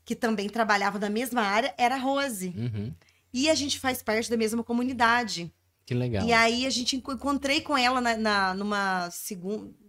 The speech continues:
Speaker 1: ah, não lembro na época, na quinta-feira.
Speaker 2: Uhum.
Speaker 1: E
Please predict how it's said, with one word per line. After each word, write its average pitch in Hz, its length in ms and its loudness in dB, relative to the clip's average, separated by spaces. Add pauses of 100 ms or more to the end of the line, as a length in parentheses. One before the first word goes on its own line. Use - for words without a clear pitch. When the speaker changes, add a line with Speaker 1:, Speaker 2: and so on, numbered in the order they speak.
(400)
Speaker 1:
ah, 226 200 -8
não 254 160 -8
lembro 214 360 -4
na 190 120 -4
época, 185 340 -6 (100)
na 190 120 -4
quinta-feira. 240 720 -2 (120)
Speaker 2:
Uhum. 110 260 -4
Speaker 1:
E - 160 -12